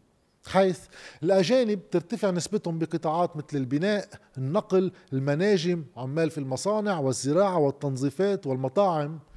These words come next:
بينما بترتفع نسبة الأوروبيين مقابل الأجانب في قطاعات مثل قطاع الصحة والطبابة والهندسة، قطاعات العلوم، التجارة والتعليم،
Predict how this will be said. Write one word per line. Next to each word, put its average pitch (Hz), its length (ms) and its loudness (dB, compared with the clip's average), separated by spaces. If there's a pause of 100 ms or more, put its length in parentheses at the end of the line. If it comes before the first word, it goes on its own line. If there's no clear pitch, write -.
(160)
بينما 190 300 4
بترتفع 180 500 -2
نسبة 185 300 -6
الأوروبيين 160 560 -4
مقابل 170 420 0
الأجانب 151 540 0
في - 140 -8
قطاعات 170 560 0 (100)
مثل 151 180 -8
قطاع 131 340 -4
الصحة 135 520 -4 (160)
والطبابة 131 640 0 (240)
والهندسة، 135 640 -2 (460)
قطاعات 131 380 0
العلوم، 165 460 2 (100)
التجارة 190 500 2
والتعليم، 170 680 2